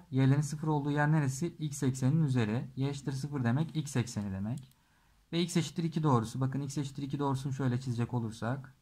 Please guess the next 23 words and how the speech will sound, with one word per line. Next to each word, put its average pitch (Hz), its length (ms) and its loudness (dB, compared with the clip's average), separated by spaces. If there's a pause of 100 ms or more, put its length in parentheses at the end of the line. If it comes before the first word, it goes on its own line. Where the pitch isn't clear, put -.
X 127 220 -8
eşittir 113 320 -8
iki. 131 300 -8
Bunların 165 240 4
arasında 165 360 2
kalan 139 340 4
bölge 139 260 2
şurası 139 340 -2
yapıyor 107 260 -2
görüyorsunuz. 107 680 -4 (420)
Şimdi 156 200 -4
x 180 260 0
eşittir 175 280 -4
iki. 165 240 -2
Bakın 143 240 0
bu 185 80 4
doğruda 165 240 4
x'e 147 240 0
iki 160 160 -2
verirseniz 135 580 0 (320)
y'niz 135 300 2
kaç 160 220 0
çıkar? 165 320 0